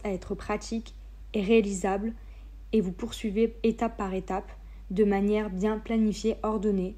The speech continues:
Vous possédez de bonnes capacités d'exécution et vos ambitions sont élevées,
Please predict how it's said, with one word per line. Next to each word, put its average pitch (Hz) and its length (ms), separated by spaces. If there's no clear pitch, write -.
Vous 190 140
possédez 233 520
de 190 200
bonnes 214 300
capacités 208 680
d'exécution 208 880
et 240 180
vos 202 300
ambitions 226 560
sont 196 240
élevées, 185 460